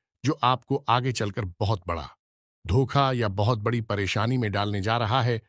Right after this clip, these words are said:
तो आपको इस समय किसी भी प्रकार के बड़े लेन-देन से सतर्क रहना है, दूरी बनाए रखना और बड़ी निवेश में भी आपको नहीं फंसना है। यदि आप किसी बड़े निवेश के बारे में सोच रहे हैं,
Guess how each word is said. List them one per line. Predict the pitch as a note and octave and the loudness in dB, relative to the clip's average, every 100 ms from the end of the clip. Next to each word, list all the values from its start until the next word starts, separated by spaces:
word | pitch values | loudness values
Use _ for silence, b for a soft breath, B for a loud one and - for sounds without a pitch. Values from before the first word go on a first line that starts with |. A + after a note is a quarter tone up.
| _ _ - | _ _ -4
तो | |
आपको | D3+ B2+ B2+ - C3+ - | 0 2 2 0 -6 -2
इस | D3 | -2
समय | - C3 C3+ B2 _ _ _ | 2 2 2 0 _ _ _
किसी | D3+ - D#3+ | 0 2 4
भी | C3 | 4
प्रकार | C3+ A#2 C3 C3 | 2 2 2 2
के | C#3 B2+ - _ _ | 0 -2 -4 _ _
बड़े | G#2+ D3 E3+ | 2 4 6
लेन-देन | D3 C#3 D3 C3+ C3+ | 4 4 4 2 2
से | B2+ C#3+ | 0 -2
सतर्क | - B2+ D3 C3 | -2 0 0 0
रहना | C3 C#3+ C#3 | 0 2 0
है, | F#2 D2+ _ _ _ _ A2 | -2 -4 _ _ _ _ -2
दूरी | C#3+ F3+ F3+ | 2 2 2
बनाए | D3 D3 D3+ | 4 4 2
रखना | D3+ D#3 G#2+ D2+ _ _ _ _ - | 0 0 0 -2 _ _ _ _ 2
और | G3 | 4
बड़ी | C3+ F3 A#3+ | 4 4 4
निवेश | G3+ D3 E3+ E3 | 4 4 4 2
में | D3+ C#3 | 2 2
भी | G3 | 4
आपको | E3+ C#3+ F3 | 2 2 0
नहीं | D3 C#3 | 4 4
फंसना | C3 A#2+ C#3 A#2+ | 2 -2 0 -2
है। | F2 - _ _ _ _ - | -2 -6 _ _ _ _ 0
यदि | D#3 F3+ | 2 4
आप | E3+ D#3 D#3 | 4 2 0
किसी | C#3+ - | -2 0
बड़े | A#2+ A#2+ D#3 | 0 2 2
निवेश | C#3+ C3+ C#3+ | 2 2 0
के | - | 2
बारे | C#3 C#3 | 2 2
में | C#3+ | 0
सोच | C#3 - C#3+ D3+ | 0 0 0 0
रहे | C#3+ C#3+ | 2 2
हैं, | C3+ D3+ | 4 2